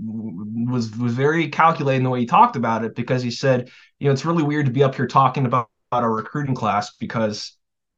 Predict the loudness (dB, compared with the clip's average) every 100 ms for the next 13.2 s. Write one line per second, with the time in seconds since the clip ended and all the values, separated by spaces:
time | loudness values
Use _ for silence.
0 | -8 -6 2 4 6 6 2 2 2 2
1 | 2 -4 -16 -8 -6 -2 -2 -2 0 2
2 | 4 2 2 0 0 -6 _ _ _ _
3 | _ -6 -4 -2 0 0 0 0 2 2
4 | 2 0 -2 -4 -4 -2 -2 -6 -14 _
5 | _ _ -8 -2 -2 4 4 4 2 4
6 | 4 2 -2 -6 _ -6 -4 -4 -6 4
7 | 6 6 2 -4 -8 -4 -2 -2 -2 -4
8 | -4 0 0 2 0 -2 -2 -2 -2 0
9 | -2 -2 2 4 4 -4 -8 -10 -20 -20
10 | -20 _ _ -2 0 2 0 -2 -2 0
11 | 0 -2 -2 -2 -2 -6 -2 0 2 4
12 | 4 6 4 2 2 2 2 0 -2 -2
13 | -4